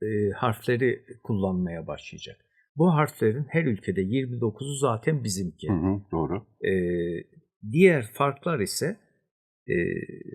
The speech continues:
Speaker 1: lehçelerin kullandığı harf sayısında iki üç, e, farklılık arz edecek
Speaker 2: Evet,
Speaker 1: sayı.
Speaker 2: evet. Hı hı.
Speaker 1: Fakat... e, bu da normal çünkü dünyada sesleri aynı olan iki dil, sesleri
Speaker 2: Hı hı.
Speaker 1: aynı olan iki lehçe yok.
Speaker 2: Hı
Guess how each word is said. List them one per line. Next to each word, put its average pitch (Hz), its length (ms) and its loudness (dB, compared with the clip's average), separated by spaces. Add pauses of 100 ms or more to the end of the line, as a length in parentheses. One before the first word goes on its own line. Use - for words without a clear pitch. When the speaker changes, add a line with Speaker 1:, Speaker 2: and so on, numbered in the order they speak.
(140)
Speaker 1:
lehçelerin 170 640 6
kullandığı 110 800 4
harf 156 320 2
sayısında 101 880 4
iki - 300 -2
üç, - 380 -4 (280)
e, 110 380 2 (120)
farklılık 135 540 0
arz 92 260 0
edecek 85 300 -2
Speaker 2:
Evet, 76 120 -2 (180)
Speaker 1:
sayı. 90 380 2
Speaker 2:
evet. 82 100 -4 (100)
Hı 98 80 2
hı. 90 300 2
Speaker 1:
Fakat... 165 340 2 (600)
e, 110 40 0 (380)
bu 180 80 4
da 180 120 8
normal 127 540 4
çünkü 160 320 -4
dünyada 139 680 0
sesleri 139 520 0
aynı 143 240 0
olan 123 260 0
iki 123 240 -6
dil, 139 120 2
sesleri 127 480 -2
Speaker 2:
Hı 135 40 4
hı. 131 40 4
Speaker 1:
aynı 135 200 2
olan 123 220 -2
iki 117 220 -8
lehçe 110 300 0
yok. 87 200 0
Speaker 2:
Hı 87 40 -2